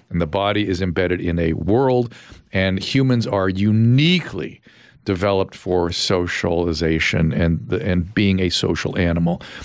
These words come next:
And if you obviate the, the skill, or if you limit the contact, you not only per-, put, get, stand in the way of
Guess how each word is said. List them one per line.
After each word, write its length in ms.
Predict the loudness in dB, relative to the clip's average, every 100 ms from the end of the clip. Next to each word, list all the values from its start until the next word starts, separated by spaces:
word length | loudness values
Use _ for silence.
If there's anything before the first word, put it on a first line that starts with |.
| -12 -2
And 200 | 0 0
if 160 | 0
you 260 | 0 2 0
obviate 800 | 0 -2 -2 -2 0 0 -2 -6
the, 460 | -10 -2 2 2 0
the 220 | -2 -2
skill, 640 | -2 -2 0 2 2 -2 -6 -14 -20 -20 -4
or 220 | 0 0
if 160 | 0
you 200 | 0 0
limit 520 | 2 2 2 2 0 -4
the 80 |
contact, 720 | -10 -2 0 0 0 -2 -2 0
you 100 | 2
not 260 | 2 0 2
only 440 | 2 4 4 0 -2 _ _ -18 -10
per-, 260 | 0 0 0 -10 -6
put, 240 | -2 -2 0
get, 160 | -4
stand 300 | 0 0 0
in 60 | 0
the 80 | 0
way 260 | 2 2
of 120 | 0